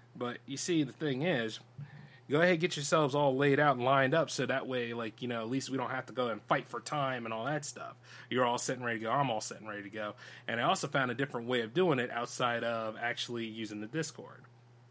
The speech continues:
So, it's pretty cool, you know? Like, I'm not sitting there working on that <laughs> stuff, ironing it out, 'cause I know that there's times where you guys hear me doing stuff while, um, you know, hosting jams. It's double duty, baby!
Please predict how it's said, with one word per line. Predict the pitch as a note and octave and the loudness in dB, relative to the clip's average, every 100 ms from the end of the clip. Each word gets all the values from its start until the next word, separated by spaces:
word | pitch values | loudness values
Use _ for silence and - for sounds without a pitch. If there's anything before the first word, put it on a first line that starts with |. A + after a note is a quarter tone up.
| - - - - - - | -20 -20 -20 -18 -20 0
So, | - C#4+ F#3 - - - - | 6 8 8 4 -10 -10 -2
it's | C#4+ | 2
pretty | - E4+ | 6 6
cool, | - F4 D#3 | 6 8 8
you | C3+ G3 | 8 6
know? | C4 - - - - | 4 -2 -20 -20 -10
Like, | G3+ G#3 | -4 2
I'm | |
not | G#3 F#3+ | 4 4
sitting | - F#3 | 0 0
there | F#3 | 2
working | F#3 F3+ E3+ | 2 2 0
on | E3+ | 0
that | E3+ | 0
<laughs> | |
stuff, | - - G3+ - | -4 0 0 2
ironing | E3+ E3 E3 E3 | 4 4 4 2
it | D#3 | 2
out, | D#3+ D#3 - - - D#3+ D3+ | 2 0 -4 -16 -12 -10 0
'cause | D3 C#3 | 4 6
I | D#3 | 6
know | D#3+ D#3+ | 6 6
that | D#3 | 6
there's | D#3+ - | 2 2
times | D3+ D3 | 2 4
where | C#3 | 4
you | D3 | 4
guys | D3+ C#3+ C3 - | 4 4 2 0
hear | - E3 D#3 | 6 8 8
me | D#3 | 6
doing | A#2+ B2+ C#3+ D#3+ E3 | 4 2 6 6 4
stuff | D#3 - E3 E3+ | 2 4 4 4
while, | D#3+ C#3+ C3+ | 2 2 4
um, | C3 B2 A#2 A2+ A2 A2+ - - - - - | 6 6 4 4 -2 -8 -14 -20 -20 -20 -8
you | B2+ | 0
know, | C3 A#2+ | 2 4
hosting | C#3+ D3 C#3 A2+ | 4 2 -2 -2
jams. | A#2+ C3 D3 D#3 - | 0 0 0 -2 -2
It's | C#3+ | 0
double | C3+ F3 G3+ | 8 8 10
duty, | G#3+ C#4+ C4+ | 10 10 12
baby! | A#3 A#3 A3+ | 10 8 6